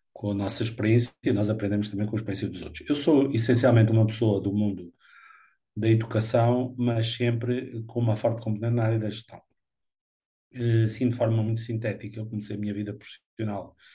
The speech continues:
eh, em mil novecentos e setenta e quatro, embora já tenha,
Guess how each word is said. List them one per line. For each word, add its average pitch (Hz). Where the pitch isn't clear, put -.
eh, 107
em 113
mil 110
novecentos 107
e -
setenta 95
e 101
quatro, 127
embora 104
já 98
tenha, 95